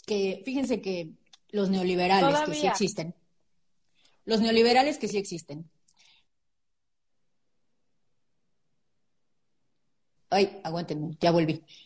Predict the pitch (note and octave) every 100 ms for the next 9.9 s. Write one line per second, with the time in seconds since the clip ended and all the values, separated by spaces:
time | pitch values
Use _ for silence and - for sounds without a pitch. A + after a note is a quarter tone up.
0 | - F#3+ G3+ G#3 B3+ D4 A3 A3 G#3+ A3
1 | G3+ A3 B3+ B3 A#3 A3+ G#3 F#3 G#3 F3+
2 | - C3+ - _ _ - - - _ G#3
3 | G#3+ A3 A3 - - G3+ F3+ E3 F3 F3
4 | F3+ G3 G#3 D4+ F#4+ - _ _ _ _
5 | _ - _ A#3 A3+ A3+ C4+ D4+ D4 A3+
6 | - A#3+ C#4+ B3+ C#4+ C4 B3+ - - -
7 | G#3 A3 G#3+ G#3+ G#3+ G#3 G3+ F#3 F3 G3+
8 | G3 F#3+ F#3 G3+ F3+ F3 E3+ G#3 A3 F3+
9 | E3+ E3+ E3+ E3 D#3 D3 C#3+ - -